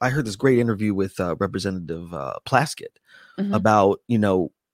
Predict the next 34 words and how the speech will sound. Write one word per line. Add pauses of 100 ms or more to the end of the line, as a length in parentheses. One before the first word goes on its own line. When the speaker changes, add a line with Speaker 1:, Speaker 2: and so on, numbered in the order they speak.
(180)
Speaker 1:
that's (180)
part
of
the
reason
that
he
should
have
been
impeached.
So
this,
you
know,
he
cannot
run
again. (480)
And,
um,
and
then
also,
like, (840)
whew,
I
mean,
it's
scary.
I
think
the
world